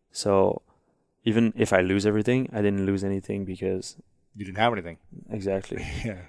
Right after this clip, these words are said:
Speaker 1: And I can just build it back, and I've learned a ton, you know.
Speaker 2: Mm.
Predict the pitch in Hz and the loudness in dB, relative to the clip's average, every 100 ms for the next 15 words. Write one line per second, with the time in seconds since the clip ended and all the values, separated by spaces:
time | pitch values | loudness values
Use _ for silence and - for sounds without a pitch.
0 | - 113 110 107 98 98 98 92 95 92 | 2 4 6 4 2 2 2 4 4 4
1 | 98 95 95 95 90 95 95 117 98 92 | -2 -2 -2 -6 -6 -8 -8 -10 -10 -10
2 | - 92 90 | -12 -18 -18